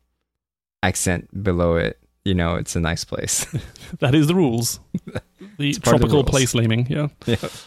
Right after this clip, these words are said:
Speaker 2: And for maybe those of us who, um, who, who don't know, what, what is an offsite? Is it, I mean, in my experience, it's just a meeting held somewhere else.
Speaker 1: It is a series of meeting held somewhere else, but usually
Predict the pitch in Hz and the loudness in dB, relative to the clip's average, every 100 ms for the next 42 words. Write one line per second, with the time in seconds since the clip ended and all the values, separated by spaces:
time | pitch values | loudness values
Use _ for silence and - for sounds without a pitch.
0 | - _ _ _ _ _ - 143 139 131 | -20 _ _ _ _ _ -4 0 2 2
1 | 147 170 147 143 147 127 120 120 - - | 2 2 4 4 4 2 0 -2 -4 -8
2 | - 120 113 113 113 107 107 107 107 104 | -4 -2 -2 -4 -2 -2 -2 -2 -6 -10
3 | - - - 131 117 117 127 139 110 117 | -14 -20 -12 -6 -2 0 -2 -2 -4 -4
4 | 120 131 - - - - - - - 151 | -2 -2 -2 -6 -8 -8 -10 -10 -2 2
5 | 156 135 127 127 - - - - _ _ | 2 2 0 -2 -6 -6 -8 -10 _ _
6 | _ _ _ _ _ - 127 117 - - | _ _ _ _ _ 0 2 2 -2 -2
7 | 131 120 113 113 - _ - 123 113 110 | 2 4 4 2 -2 _ -2 2 2 2
8 | 113 113 110 113 - - 113 117 117 131 | 2 2 0 -4 -2 -2 0 2 2 2
9 | - 110 110 120 120 120 135 127 135 151 | 0 0 2 2 2 0 0 2 4 4
10 | 120 117 - - _ _ _ _ _ _ | 2 0 -4 -8 _ _ _ _ _ _
11 | _ - 123 127 139 127 139 143 131 - | _ 0 2 4 4 2 0 0 2 2
12 | 190 175 127 104 95 101 95 92 92 95 | 4 6 4 4 2 0 0 2 0 0
13 | - 98 92 104 95 90 - - - 101 | 0 0 0 -2 0 -2 -2 -6 -2 0
14 | 98 113 120 110 110 101 101 | 2 2 2 2 2 2 2